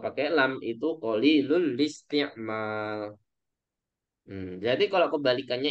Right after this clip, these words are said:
itu semuanya qalilul isti'mal, ya. Kalau kebalikannya itu semuanya qalilul isti'mal. Berarti apa hukumnya kalau dalam fikih? Makruh, ya. Hukumnya ma-,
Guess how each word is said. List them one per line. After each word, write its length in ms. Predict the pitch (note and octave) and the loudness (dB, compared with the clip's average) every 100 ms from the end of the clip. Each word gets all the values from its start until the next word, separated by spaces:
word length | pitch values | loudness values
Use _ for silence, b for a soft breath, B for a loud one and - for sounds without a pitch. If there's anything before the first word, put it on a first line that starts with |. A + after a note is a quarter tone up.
| D3 | -2
itu 100 | F3 F3 | -2 -4
semuanya 360 | C3+ B2 B2+ D3+ | -4 -2 -2 -2
qalilul 420 | B2+ B2 A#2+ A#2+ A#2+ | 0 0 0 0 -2
isti'mal, 400 | A#2 A#2 A2 A#2 F2+ | -4 -8 -6 -6 -6
ya. 40 | - - | -8 -8
Kalau 160 | A2 G2+ | -6 -6
kebalikannya 640 | A2 A2 G#2+ G#2 G#2 A2+ A2+ | -4 -2 -2 -2 -6 -6 -6
itu 100 | A2 - | -6 -8
semuanya 320 | A2 G#2 C3 D#3 _ _ _ _ _ | -8 -4 -4 -6 _ _ _ _ _
qalilul 420 | A2 A2+ D3 C3 A#2+ | -2 0 2 0 -2
isti'mal. 460 | - - - D#3 A#2 F2+ - | -8 -10 0 2 2 -2 -8
Berarti 320 | G2+ G2+ - B3 D3+ | -4 -4 -2 0 0
apa 140 | C#3+ C#3 C3+ | 2 0 0
hukumnya 360 | - C3 C3+ C3 | -2 -4 -2 -2
kalau 160 | B2 B2 | -2 0
dalam 160 | B2 B2 B2 | -2 -4 -6
fikih? 280 | C3+ C3 B2+ B2+ _ _ _ _ _ A#2 | -6 -4 -4 -6 _ _ _ _ _ -6
Makruh, 440 | A2 G#2+ - F#3 D#3 G2 | -4 -4 -2 0 2 0
ya. 60 | F#2+ - b b _ _ | -2 -8 b b _ _
Hukumnya 440 | A2 - G#2+ A#2 C3 | -4 -4 -6 -4 0
ma-, 220 | C3+ F3 | 0 0